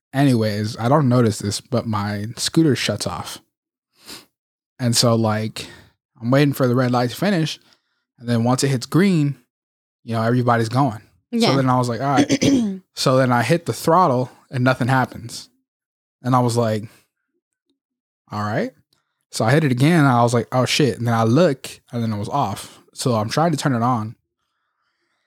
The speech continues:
Speaker 1: And <laughs> I turn it back on, and my finger was still on the throttle.
Speaker 2: Oh.
Speaker 1: <laughs> And so, like,
Speaker 2: Boo!
Speaker 1: it fucking took off.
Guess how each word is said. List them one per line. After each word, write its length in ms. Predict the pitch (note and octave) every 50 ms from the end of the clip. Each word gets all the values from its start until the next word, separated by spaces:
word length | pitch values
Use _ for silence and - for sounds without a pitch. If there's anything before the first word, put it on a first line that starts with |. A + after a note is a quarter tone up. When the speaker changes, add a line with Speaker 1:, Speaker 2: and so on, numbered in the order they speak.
| _ _ _ _ _ -
Speaker 1:
And 420 | - G#3 F#3+ F3+ F3+ F3 E3 D3 D#3 D#3 C#3+ D3 F#2 - -
<laughs> 300 | - - - - - -
I 80 | C3+
turn 240 | - - F#3+ F#3 F3+
it 100 | E3+ D#3
back 240 | E3+ E3+ E3 D#3+ -
on, 360 | F#3 F#3+ F#3+ F#3+ F#3 F3+ E3+ - _ _ _ _ _ _ _ _ _ _ _ _ _ _ _ _ _ _ _ _ _ _ _ _ - -
and 100 | D3 C3
my 120 | B2+ A#2+
finger 280 | A2+ - F3 F3+ F3 D#3
was 120 | C#3 C3+
still 160 | - - D#3+
on 140 | C#3+ C3 A#2
the 60 | A2 -
throttle. 360 | - D3 D3 C3+ A#2 G#2+ A2 - _ _ _ _ _ _ - -
Speaker 2:
Oh. 480 | - C#4+ D4+ D4 C#4 A3+ G#3+ - - - - - - _ _ _ -
Speaker 1:
<laughs> 220 | - - - - - - - - - -
And 100 | F#3 E3
so, 240 | - F3 D#3 D3
like, 380 | C#3+ C#3+ C3 B2+ B2 A#2+ A#2 -
Speaker 2:
Boo! 760 | - G#4 A4+ B4 A4+ A4 F#4+ F#4 F4+ D#4+ D4+ C#4+ C#4 B3+ A3 C#3
Speaker 1:
it 60 | C#3+
fucking 500 | C#3 C#3+ - - - - - C#3+ B2 A2+
took 340 | - - - - D#3 C#3+ -
off. 640 | C3+ C3 B2+ A2 G#2+ G#2+ - - - - - -